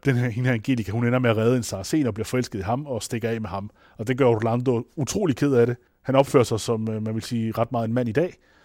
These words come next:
øh, og går fuldstændig amok og begynder sådan at, at, at dræbe mere eller mindre til højre og til venstre, og går fuldstændig amok igennem Europa. Og det tolker nogle af de andre riddere så, at det er, fordi han har mistet sin forstand. Og som sagt, månen, det er det her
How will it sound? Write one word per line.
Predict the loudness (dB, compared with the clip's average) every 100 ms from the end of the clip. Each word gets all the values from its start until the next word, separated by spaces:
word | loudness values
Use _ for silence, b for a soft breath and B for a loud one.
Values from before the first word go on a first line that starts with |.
| b b
øh, | -4 -2 0 0 -2
og | -2 -2 -2
går | -8
fuldstændig | -4 -2 -2 -2 -4
amok | -4 -8
og | -8
begynder | -6 -6
sådan | -4 -6 -6
at, |
at, | -8 -12 -12
at | -10 0
dræbe | 2 2
mere | 0
eller | -2
mindre | -2 -4
til | -2
højre | 0
og | 0
til | 0
venstre, | -4 -6 -6 -8
og | -6 -8 -8 -8 -10
går | -10
fuldstændig | -8 -8 -6 -4
amok | -2 -2 -2
igennem | 0 0 -2
Europa. | -4 -4 -4 -6 _ b b b b b b -8
Og |
det | -6 -2
tolker | 0 0 2 0 0 _ _ _ _ _ _ _ -8
nogle | -2 0 0
af | 0
de | -2
andre | 0 0
riddere | 2 2
så, | 2 -2
at | -2
det |
er, | -4
fordi | -4
han | -4
har | -4
mistet | -8 -10 -8
sin | -8
forstand. | -6 -4 -4 -6 _ _ _ _ _ _ _ _ b b b b b b b -10
Og |
som | -2
sagt, | 2 2 2
månen, | 0 2
det |
er | 0
det |
her | 0